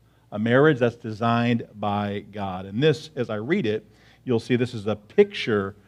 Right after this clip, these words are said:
of a marriage designed by God. So let's look at verse one. "Likewise, wives, be subject to your own husbands,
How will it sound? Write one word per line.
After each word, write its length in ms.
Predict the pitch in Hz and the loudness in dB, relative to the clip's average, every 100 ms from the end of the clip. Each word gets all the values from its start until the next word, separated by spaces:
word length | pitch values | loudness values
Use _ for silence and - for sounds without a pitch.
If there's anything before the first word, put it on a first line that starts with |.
| _ - | _ -8
of 120 | 110 | -2
a 40 | |
marriage 460 | 101 104 98 95 95 | 0 2 2 -2 -6
designed 440 | 107 98 104 98 | -12 -4 -2 -2
by 140 | 95 92 | -6 -8
God. 300 | 90 85 82 | -8 -10 -8
So 100 | 120 | -2
let's 220 | 135 - | -2 2
look 180 | 127 127 | 0 0
at 80 | - _ _ _ _ | -8 _ _ _ _
verse 340 | 113 113 - 113 | 2 2 2 -8
one. 420 | 101 95 90 85 _ _ _ _ | -6 -6 -8 -16 _ _ _ _
"Likewise, 1000 | 127 160 180 139 117 139 180 - - - _ _ _ _ | 10 10 12 10 10 8 4 -4 -16 -20 _ _ _ _
wives, 960 | 110 123 147 131 131 175 151 - - - _ _ _ | 4 12 12 12 10 6 0 -12 -16 -20 _ _ _
be 120 | 170 190 | 0 0
subject 760 | - - 214 127 123 127 - | 2 8 10 10 4 4 2
to 100 | 165 | 4
your 180 | 147 147 | 8 10
own 160 | 151 | 10
husbands, 840 | 147 156 127 117 87 - - - - | 10 8 6 -2 -6 -12 -20 -20 -20